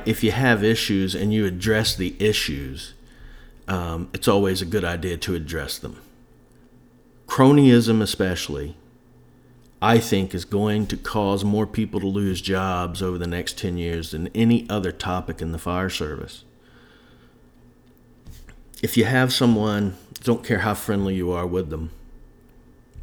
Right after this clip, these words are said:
and things are bad, you have to address it. Bottom line, these stories develop and they don't go away. They just don't.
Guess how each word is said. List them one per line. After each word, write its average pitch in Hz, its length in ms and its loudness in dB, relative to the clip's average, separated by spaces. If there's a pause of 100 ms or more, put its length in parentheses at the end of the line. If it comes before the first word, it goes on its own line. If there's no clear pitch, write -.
(120)
and 101 160 -2
things 107 320 0
are 95 80 -2
bad, 92 480 -4 (100)
you 85 80 -8
have 85 260 -6
to 80 60 -6
address 69 440 -10
it. - 120 -14 (1500)
Bottom 104 400 4
line, 107 420 0 (1200)
these 110 240 2
stories 107 420 4
develop 101 480 -2
and 95 140 0
they 92 60 -2
don't 90 220 -6
go 87 140 -6
away. 73 340 -10 (760)
They 101 100 2
just 87 240 -4
don't. 76 260 -10